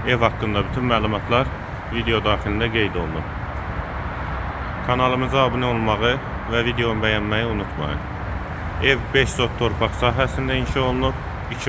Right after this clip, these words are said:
mərtəbə, yeddi otaqdır. Sənədi, evin kupçası var. Evdə də yaşayış olduğu üçün hər bir şəraiti var. Şəxsi özünə tikilmiş evdir. Qiyməti iki yüz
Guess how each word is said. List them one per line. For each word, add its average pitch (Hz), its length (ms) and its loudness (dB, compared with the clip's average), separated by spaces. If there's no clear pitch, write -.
mərtəbə, 110 460 2
yeddi 104 240 0
otaqdır. 107 540 0
Sənədi, 127 460 4
evin 120 240 2
kupçası 110 520 -2
var. 120 260 4
Evdə 127 300 2
də 120 100 4
yaşayış 120 480 2
olduğu 107 300 0
üçün 104 180 -2
hər 113 240 2
bir 107 160 0
şəraiti 104 480 2
var. 110 160 2
Şəxsi 120 320 2
özünə 110 340 0
tikilmiş 101 520 -2
evdir. 131 280 2
Qiyməti 127 540 4
iki 127 240 0
yüz - 80 -4